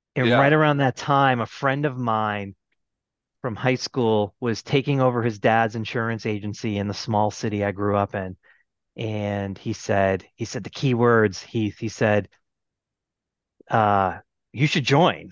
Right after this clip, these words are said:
Speaker 1: because everyone needs to buy insurance and you'll get rich." I think I only heard that last word.
Speaker 2: Yeah.
Speaker 1: Like, I just heard that and I was like, "Rich,
Speaker 2: <laughs> Right,
Speaker 1: yes.
Speaker 2: right, right, right, right,
Speaker 1: How do
Speaker 2: right.
Speaker 1: I, I need, I need to be able to do that."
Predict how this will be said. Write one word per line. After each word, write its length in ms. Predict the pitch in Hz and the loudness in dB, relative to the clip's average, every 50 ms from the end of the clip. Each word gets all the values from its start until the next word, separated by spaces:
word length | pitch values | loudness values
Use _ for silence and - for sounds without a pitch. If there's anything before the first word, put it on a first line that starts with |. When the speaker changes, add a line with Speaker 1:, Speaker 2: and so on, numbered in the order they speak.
| - - | -16 -8
Speaker 1:
because 800 | - 117 - 127 127 117 110 107 107 104 101 - - - - - - - - - _ _ - _ | -8 -4 0 2 4 6 6 6 4 4 2 -2 -6 -8 -8 -12 -14 -16 -20 -20 _ _ -12 _
everyone 560 | - 127 127 139 147 143 147 143 139 131 127 127 | 0 0 2 4 4 4 4 4 4 2 2 2
needs 220 | 135 131 - - | 0 0 -2 -2
to 80 | - 110 | -4 0
buy 280 | - 131 113 117 123 | 2 2 4 4 4
insurance 560 | 123 113 107 - - 135 143 160 147 110 101 | 2 0 -2 -4 -2 -2 0 0 0 -2 -4
and 140 | 123 104 104 | -6 -6 -4
you'll 140 | 110 107 104 | -4 -4 0
get 180 | 98 107 92 95 | 0 -2 0 2
rich." 520 | 113 135 123 92 - - - - - - _ _ _ _ _ _ - | 4 4 4 2 0 -6 -10 -10 -10 -14 _ _ _ _ _ _ -4
I 80 | 156 143 | -2 4
think 180 | - 208 208 | 4 6 6
I 120 | 233 214 208 | 6 6 6
only 180 | 202 202 202 | 6 6 4
heard 220 | 156 139 180 180 160 | 4 4 4 4 6
that 180 | 156 135 - | 4 4 4
last 300 | 123 127 127 127 - - | 4 2 2 2 0 -2
word. 440 | 120 117 113 117 123 147 175 190 190 _ _ _ _ _ - - | -4 -2 0 0 0 0 -2 -4 -6 _ _ _ _ _ -4 2
Speaker 2:
Yeah. 300 | 127 143 147 117 - - _ _ _ _ _ _ _ _ - | 4 4 4 4 0 -4 _ _ _ _ _ _ _ _ 0
Speaker 1:
Like, 220 | 156 143 131 127 143 | 4 4 4 4 2
I 40 | 135 | 0
just 180 | 120 160 - | 0 0 -4
heard 320 | - - 165 170 170 143 117 | -2 4 6 6 6 6 4
that 180 | 127 123 135 | 4 4 4
and 80 | 143 131 | 4 2
I 60 | 123 | 0
was 120 | 110 98 113 | -4 -4 -8
like, 160 | 101 - _ _ _ _ _ _ _ _ - | -10 -10 _ _ _ _ _ _ _ _ -14
"Rich, 140 | 123 127 - - | -14 -12 -8 -6
Speaker 2:
<laughs> 100 | 151 - | 2 4
Right, 160 | 175 156 - | 4 4 6
Speaker 1:
yes. 240 | 147 135 127 - - | 4 4 4 2 0
Speaker 2:
right, 80 | 95 | 0
right, 120 | - 127 - | 0 0 2
right, 180 | - - 87 - | 2 -2 -2 0
right, 140 | - 110 104 | 2 2 4
Speaker 1:
How 60 | 156 | 4
do 80 | 143 101 | 4 4
Speaker 2:
right. 100 | 101 127 | 4 4
Speaker 1:
I, 200 | 135 139 131 127 | 4 4 4 2
I 20 | 131 | 2
need, 240 | 135 139 143 143 - | 2 2 0 0 0
I 220 | 139 127 123 123 | 0 0 0 0
need 220 | 127 135 139 135 131 | -2 -2 -2 -2 -4
to 40 | |
be 140 | 120 131 131 | -4 -2 -2
able 180 | 127 117 123 113 | -2 -2 -4 -6
to 120 | - 131 117 | -6 -8 -6
do 260 | 110 127 123 123 120 | -4 -2 -2 0 0
that." 380 | 107 95 95 98 101 107 - | 0 2 2 2 2 0 -2